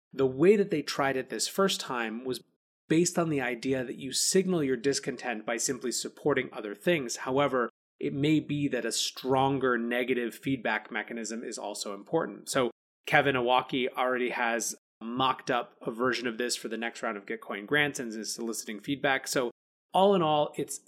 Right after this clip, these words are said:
to me, a very interesting experiment in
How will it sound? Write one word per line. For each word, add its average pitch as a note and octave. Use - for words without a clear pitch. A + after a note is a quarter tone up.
to D3
me, D#3+
a B2+
very D#3
interesting C#3+
experiment A#2+
in B2+